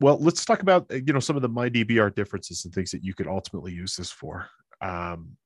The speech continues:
you know, I think some of the editing is fantastic. I,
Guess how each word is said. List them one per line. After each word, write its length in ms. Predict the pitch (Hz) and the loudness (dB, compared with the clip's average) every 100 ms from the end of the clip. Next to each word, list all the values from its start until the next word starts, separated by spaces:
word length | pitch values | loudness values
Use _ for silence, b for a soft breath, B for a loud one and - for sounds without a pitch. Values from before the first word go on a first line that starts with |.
| _ - | _ -8
you 100 | 101 | -4
know, 140 | 92 | -2
I 120 | 90 92 | -4 -4
think 200 | 98 - | -6 -6
some 140 | 92 | -8
of 80 | 90 | -6
the 100 | - | -2
editing 340 | 113 113 113 | 4 6 6
is 120 | 107 | 4
fantastic. 880 | - 107 - - 104 - 110 98 92 - | 2 0 0 -2 -2 -2 -2 -2 -2 -8
I, 100 | - | -8